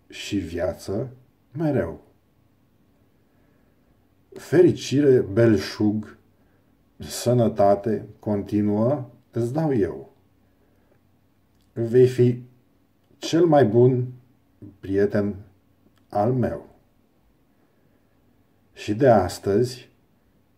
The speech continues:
eu intru în trupul tău. Oriunde vei merge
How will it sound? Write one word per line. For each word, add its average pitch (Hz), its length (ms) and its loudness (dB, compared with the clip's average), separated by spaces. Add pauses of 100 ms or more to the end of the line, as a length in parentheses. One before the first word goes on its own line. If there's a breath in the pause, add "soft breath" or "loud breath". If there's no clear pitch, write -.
(160)
eu 120 300 4
intru 117 680 2 (220)
în 131 160 -4
trupul 165 360 2
tău. - 340 -6 (2250)
Oriunde 101 520 2
vei 156 200 2
merge 110 680 2